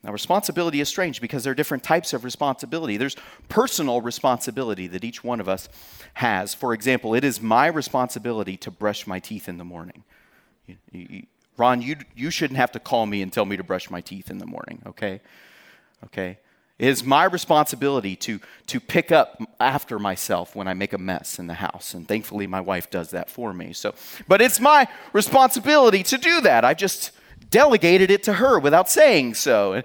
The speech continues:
It, it's my responsibility to make sure that my yard is clean. It's, it's my responsibility to make sure that I have a relationship with God.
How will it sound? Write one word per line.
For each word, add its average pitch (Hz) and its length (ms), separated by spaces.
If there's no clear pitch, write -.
It, 175 260
it's - 160
my 240 240
responsibility 226 840
to 196 60
make 190 140
sure 190 160
that 151 80
my 123 80
yard 180 360
is 208 120
clean. 208 320
It's, - 180
it's - 240
my 151 260
responsibility 160 1300
to - 100
make 127 220
sure 151 300
that 107 160
I 135 180
have 107 280
a 104 40
relationship 92 720
with 117 100
God. 202 400